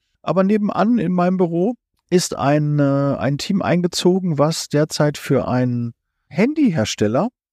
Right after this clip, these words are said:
der so ein Apfellogo hat, ähm, gerade so Tests machen, was Siri angeht. Also ihr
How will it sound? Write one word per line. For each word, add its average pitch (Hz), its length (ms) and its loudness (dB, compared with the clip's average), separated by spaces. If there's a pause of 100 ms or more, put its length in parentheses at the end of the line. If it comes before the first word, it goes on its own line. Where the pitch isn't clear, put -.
(560)
der 123 120 4
so 123 100 0
ein 113 100 -2
Apfellogo 113 720 0
hat, 165 200 0 (1000)
ähm, 139 640 -2 (120)
gerade 135 380 0
so 135 240 2
Tests - 460 -2
machen, 143 420 -2
was 127 400 -2
Siri 135 560 2
angeht. 98 420 -2
Also 147 460 2 (280)
ihr 127 280 -4